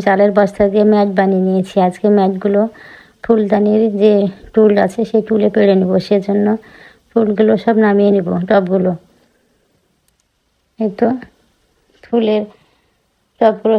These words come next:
সব নামিয়ে নেব আমি। নামিয়ে টুলটাকে ভালো করে পরিষ্কার করে নেব। আমার তো পরিষ্কার করে নেওয়া হয়ে গেছে, ভেজা কাপড় দিয়ে সুন্দর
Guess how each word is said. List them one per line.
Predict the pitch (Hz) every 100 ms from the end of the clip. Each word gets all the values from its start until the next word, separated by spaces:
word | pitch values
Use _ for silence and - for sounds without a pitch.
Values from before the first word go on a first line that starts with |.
| 208
সব | 226 226
নামিয়ে | 208 202 196
নেব | 190 190 196
আমি। | 196 165 - 208
নামিয়ে | 196 202 220 240 233 - -
টুলটাকে | 208 190 208 208 196
ভালো | 214 220
করে | 226 226
পরিষ্কার | 220 190 196 190
করে | 196 196
নেব। | 180 185 175 _ _ _ _ _ _ _ _ _ _ _ 226
আমার | 220 -
তো | 233
পরিষ্কার | 247 220 226 214
করে | 220 220
নেওয়া | 214 208
হয়ে | 214 220 214
গেছে, | 208 - 226 220 220 _ _ _ -
ভেজা | 214 220 220
কাপড় | 214 196 208
দিয়ে | 226
সুন্দর | 226 220